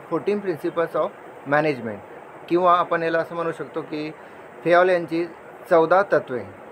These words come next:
ठीक आहे, आता त्या अगोदर आपल्याला थोडं याच्याबद्दल माहिती म्हणजे introduction घेऊ आपण. बघा, हेनरी फेवाल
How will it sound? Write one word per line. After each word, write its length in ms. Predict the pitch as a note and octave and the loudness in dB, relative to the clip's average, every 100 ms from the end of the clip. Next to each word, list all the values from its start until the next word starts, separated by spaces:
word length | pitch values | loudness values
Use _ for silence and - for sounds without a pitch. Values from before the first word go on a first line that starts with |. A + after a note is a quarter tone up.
| - - - | -20 -20 -10
ठीक 160 | F3 A3 | -8 -6
आहे, 80 | A#3+ - - - | -8 -10 -18 -18
आता 140 | C#3 F3 | -6 0
त्या 160 | F#3+ | 2
अगोदर 340 | F3+ F#3 G3 F#3+ | 2 0 0 0
आपल्याला 600 | F3 F#3 F#3 F3+ F#3 F#3 F#3+ | 0 0 0 2 2 -2 -2
थोडं 180 | F#3 | -2
याच्याबद्दल 640 | F3+ E3+ F3+ E3+ E3 E3 F3 | -2 -2 -4 -2 -2 0 0
माहिती 320 | D#3+ C#3 E3+ | 0 0 -2
म्हणजे 200 | E3+ E3 | -4 -4
introduction 480 | D3 D#3 D#3+ F#3 D3 | 0 0 0 -4 -6
घेऊ 160 | B2+ | -2
आपण. 320 | B2+ B2+ E3+ A3+ - - - | -2 -2 -6 -8 -16 -20 -2
बघा, 300 | D3 C3 E3 - - - - | 0 2 -2 -4 -18 -10 -4
हेनरी 240 | D#3+ A#3 | -2 -2
फेवाल 380 | A#3 F#3+ C#3 | 2 4 4